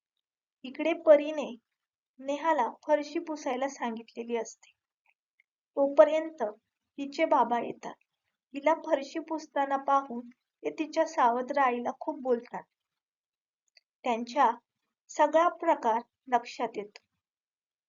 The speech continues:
मुलीच्या उदास राहण्याचे कारणही कळते आणि सावत्र आईचे खरे रूप ही बाबांना समोर येते.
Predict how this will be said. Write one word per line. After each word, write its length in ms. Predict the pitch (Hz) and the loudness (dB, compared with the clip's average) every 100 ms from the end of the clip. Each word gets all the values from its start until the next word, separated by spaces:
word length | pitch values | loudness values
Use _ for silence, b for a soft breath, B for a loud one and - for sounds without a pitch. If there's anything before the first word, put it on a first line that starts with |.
| _ _ _ _ - | _ _ _ _ -4
मुलीच्या 540 | 254 269 294 302 339 302 | 2 4 4 6 8 8
उदास 420 | 302 262 311 311 | 8 4 4 6
राहण्याचे 540 | 320 285 254 247 247 277 | 6 6 6 -4 -8 -10
कारणही 480 | 277 262 269 285 294 294 | 0 0 0 -4 -10 -6
कळते 420 | 233 - _ _ _ _ _ _ _ _ _ _ _ _ _ 269 | -6 -6 _ _ _ _ _ _ _ _ _ _ _ _ _ 2
आणि 260 | 269 269 208 - _ _ _ | 2 2 -6 -12 _ _ _
सावत्र 540 | - 233 269 285 311 320 | 6 6 8 4 6 6
आईचे 380 | 269 262 262 262 | 6 0 -10 -12
खरे 280 | - 269 285 | -6 -2 -2
रूप 240 | 285 247 - _ _ | -4 -8 -12 _ _
ही 60 | 302 | 0
बाबांना 520 | 277 233 247 240 247 | 2 2 0 -4 -8
समोर 380 | - 220 208 214 | -10 -12 -10 -10
येते. 340 | 214 - - | -12 -16 -20